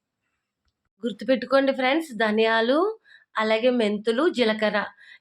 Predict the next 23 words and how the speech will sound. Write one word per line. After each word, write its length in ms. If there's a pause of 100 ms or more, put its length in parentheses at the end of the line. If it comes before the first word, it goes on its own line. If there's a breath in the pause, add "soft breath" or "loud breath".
ఈ 100
మూడింటిని 640
ఒక 220 (200)
నాలుగేసి 500
స్పూన్లు 480
తీసుకొని 580 (460 loud breath)
లైట్‌గా 600
వేపి 460
పౌడర్ 420
చేసుకొని 400
పెట్టుకొని, 440
మనం 200
ఎప్పుడు 280
పులుసులు 440
చేసినా 360 (460 loud breath)
ఆ 120
పులుసుల్లో 540
వేసుకుంటే 680
మరిగేటప్పుడు 680
చాలా 320
బాగుంటది. 640 (1300)
ఇప్పుడు 260
మూత 260